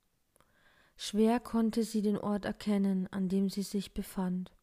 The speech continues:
Der Mond erleuchtete einen naheliegenden Wald und Felder, die ganz verdorrt und vertrocknet aussahen.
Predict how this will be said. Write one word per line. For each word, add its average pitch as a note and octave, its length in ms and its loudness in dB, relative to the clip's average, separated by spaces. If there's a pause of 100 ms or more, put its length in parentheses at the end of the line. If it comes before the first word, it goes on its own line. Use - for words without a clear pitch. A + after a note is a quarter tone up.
(1600)
Der G3 120 4
Mond G#3 380 4
erleuchtete G#3+ 920 0
einen F#3+ 320 2
naheliegenden G3+ 920 0
Wald F#3 400 -2
und G3+ 180 -4
Felder, G3 600 0 (600)
die G3 80 -8
ganz G#3 320 2
verdorrt G3 540 0
und G3+ 140 -2
vertrocknet G3 680 -4
aussahen. F#3 760 -4